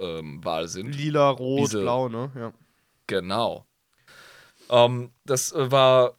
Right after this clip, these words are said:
Speaker 1: sehr zur Enttäuschung, äh, meiner Liebsten. Die wollte nämlich ihren Squig-Off, äh, schön weiß machen,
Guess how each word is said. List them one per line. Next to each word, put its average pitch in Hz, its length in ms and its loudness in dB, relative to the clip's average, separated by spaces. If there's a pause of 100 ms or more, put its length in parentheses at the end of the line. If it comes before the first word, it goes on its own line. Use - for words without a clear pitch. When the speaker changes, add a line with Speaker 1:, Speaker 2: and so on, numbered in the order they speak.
Speaker 1:
sehr 143 300 -2
zur 151 160 -2
Enttäuschung, 143 760 -2
äh, 131 240 2
meiner 117 240 0
Liebsten. 127 600 -6
Die 127 220 -6
wollte 123 260 0
nämlich 120 300 -6
ihren 113 180 -6
Squig-Off, 113 560 -6
äh, 104 260 -4
schön 101 480 -4 (100)
weiß 101 580 -4
machen, 104 460 -8